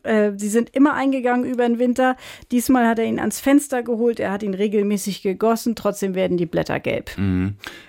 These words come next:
Speaker 2: Naja, die machen ja im Prinzip über den großen Gehölzen auch so eine, ähm, Wachstumsperiode durch. Und die brauchen im Sommer oftmals nicht zu hohe Temperaturen, sondern auch so eine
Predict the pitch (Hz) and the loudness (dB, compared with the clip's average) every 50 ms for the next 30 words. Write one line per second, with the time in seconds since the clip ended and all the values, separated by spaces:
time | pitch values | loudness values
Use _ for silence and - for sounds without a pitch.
0 | - _ - 104 113 113 120 110 113 113 117 117 - 127 120 110 104 104 - 117 | -16 _ -2 0 0 2 2 2 2 2 2 2 0 0 0 0 -2 -2 -2 -4
1 | 107 - - 127 - - 107 113 117 107 92 - 101 92 - 104 113 120 - 120 | -6 -4 -6 -8 -8 -4 -2 0 0 0 0 -2 -4 -2 -2 -2 -2 -2 -2 -2
2 | 107 107 107 110 104 110 107 - - 110 - - 92 107 107 - - 113 110 104 | -2 0 0 2 0 0 -2 -2 -4 -6 -4 -2 -2 -4 -4 -4 -2 0 0 2
3 | 98 98 92 92 - - - - - _ _ - - - 101 101 101 101 98 90 | 2 0 -2 -4 -8 -14 -20 -20 -20 _ _ -10 -6 -2 -2 0 0 0 0 0
4 | 110 113 - - - - - 107 92 - - - - - 104 92 90 98 90 90 | -2 -4 -4 -8 -10 -8 -8 -8 -8 -8 -12 -12 -4 -4 -2 -2 -2 -2 -2 0
5 | 90 90 82 90 85 - - 101 90 78 78 - - 87 85 92 78 87 - 98 | 0 0 0 0 -4 -2 -2 0 0 0 0 -2 -4 -4 -4 -4 -2 0 0 -2
6 | 107 - 110 98 92 85 82 101 101 110 113 - - - 104 - - 113 107 101 | 0 -2 -2 -2 -2 -2 -2 0 0 0 0 0 -2 -4 -6 -4 -4 -2 -2 -2
7 | 101 - - 107 107 - - - - - 110 101 104 104 104 104 98 - 110 101 | -2 0 0 0 0 -2 -6 -6 -2 -2 0 0 0 2 2 2 2 2 0 0
8 | 98 98 98 95 95 92 - - - 127 110 82 80 85 85 92 92 95 95 - | 0 0 0 0 -2 -2 -2 -2 0 2 2 2 2 0 0 0 0 0 0 0
9 | - 104 104 101 - - 104 95 95 95 95 | 0 -2 -2 -2 -4 -4 -2 0 0 0 0